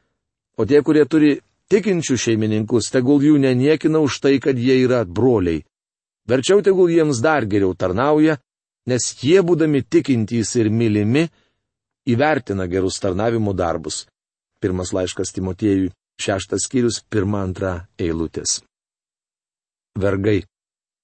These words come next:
Dabar Paulius aptars kapitalistų ir darbininkų santykius. Krikščionis turėtų sąžiningai atlikti savo darbą, kad ir koks sunkus jis būtų.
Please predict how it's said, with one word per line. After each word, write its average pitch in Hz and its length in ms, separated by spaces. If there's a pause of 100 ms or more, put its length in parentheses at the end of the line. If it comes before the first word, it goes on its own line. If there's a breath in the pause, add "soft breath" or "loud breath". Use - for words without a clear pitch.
(260)
Dabar 92 240
Paulius 117 320
aptars 110 480
kapitalistų 113 720
ir 98 80
darbininkų 104 560
santykius. - 800 (580)
Krikščionis 127 720 (100)
turėtų 123 320
sąžiningai 107 720
atlikti 95 340
savo 92 240
darbą, 110 400
kad 95 240
ir 95 160
koks - 320
sunkus 107 400
jis 95 160
būtų. 82 400